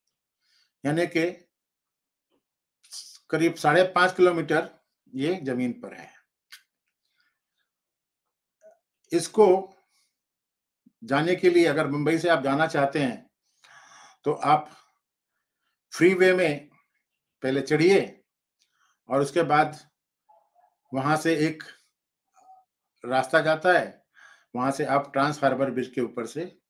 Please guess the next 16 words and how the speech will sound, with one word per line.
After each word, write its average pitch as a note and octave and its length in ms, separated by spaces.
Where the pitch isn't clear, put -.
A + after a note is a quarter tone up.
जा A#2 180
सकते - 400
हैं। - 200
इस D#3 160
ब्रिज F3+ 220
को A3+ 140
बनाने F#3 400
में D#3+ 340
करीब F#3 400
अठारह E3 380
हजार E3 360
करोड़ E3 300
रुपया D#3+ 360
खर्चा C3 360
हुआ A2 280
है F#2+ 260